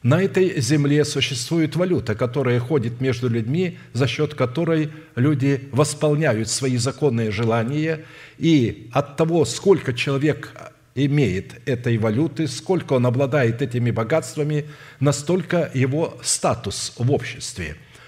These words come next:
Он может себе много позволить, то, чего не мог-, может позволить другой. Представьте себе, что и на новом небе, и на новой земле будет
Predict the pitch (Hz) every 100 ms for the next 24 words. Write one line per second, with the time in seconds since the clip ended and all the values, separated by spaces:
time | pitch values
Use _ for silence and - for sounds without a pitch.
0 | - 139 147 180 139 - 156 151 160 170
1 | 156 151 151 135 202 117 85 - 151 92
2 | 190 - 139 127 120 117 - - 127 123
3 | 120 110 95 117 117 107 123 113 90 76
4 | - - - - - - - - _ -
5 | 139 - 208 208 196 - 165 156 - 160
6 | 151 156 180 180 165 143 139 151 147 135
7 | 156 165 156 123 135 143 170 156 113 120
8 | 156 165